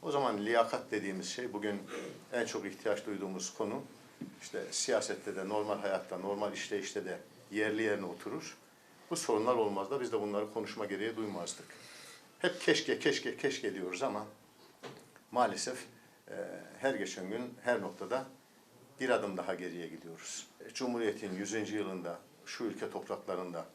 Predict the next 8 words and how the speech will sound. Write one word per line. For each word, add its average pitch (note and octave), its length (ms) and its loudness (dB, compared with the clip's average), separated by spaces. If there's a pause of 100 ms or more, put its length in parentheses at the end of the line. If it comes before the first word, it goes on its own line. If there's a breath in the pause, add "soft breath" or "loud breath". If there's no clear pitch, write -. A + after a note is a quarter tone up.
(540 loud breath)
Anadolu'nun, G2 680 0 (580 loud breath)
e, F2+ 60 -10 (280)
Kurtuluş G#2 340 -4
Savaşı'nın G2 460 0
mücadelesinin F#2+ 680 0
ateşinin G2 400 -4
yakıldığı F#2+ 400 -4
topraklarda F2+ 680 -4